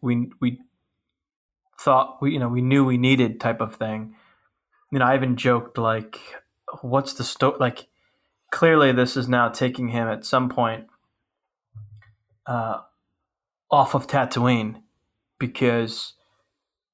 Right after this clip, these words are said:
I, I guess they're hunting Jedi, and he's, maybe, does he still have a way? Like, he's talking, like, who's he talking to? Maybe he found a way to communicate to, uh,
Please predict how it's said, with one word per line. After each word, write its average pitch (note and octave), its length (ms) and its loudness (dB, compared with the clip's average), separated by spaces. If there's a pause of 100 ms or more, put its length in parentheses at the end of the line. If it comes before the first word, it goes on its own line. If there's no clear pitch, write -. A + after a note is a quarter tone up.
(1000)
I, B2+ 160 -6 (120)
I B2 80 -6
guess C3 300 0
they're B2+ 160 -4
hunting B2+ 580 -2
Jedi, D#3 440 2
and B2 100 -4
he's, B2+ 320 -4
maybe, C3+ 580 0 (400)
does B2+ 160 -6
he D3 60 -2
still C#3 260 0
have C#3 160 2
a B2+ 80 2
way? A#2+ 220 4
Like, B2+ 160 2
he's C3+ 180 -6
talking, B2+ 420 0
like, A2 160 -4
who's C#3 160 2
he C#3+ 80 0
talking C3 400 -2
to? A2+ 260 -10 (480)
Maybe B2+ 280 2
he B2+ 80 0
found A#2+ 340 2
a A#2+ 60 2
way A#2+ 180 2
to B2 80 -2
communicate A#2 920 -4
to, A2+ 500 -6 (1400)
uh, C3 120 2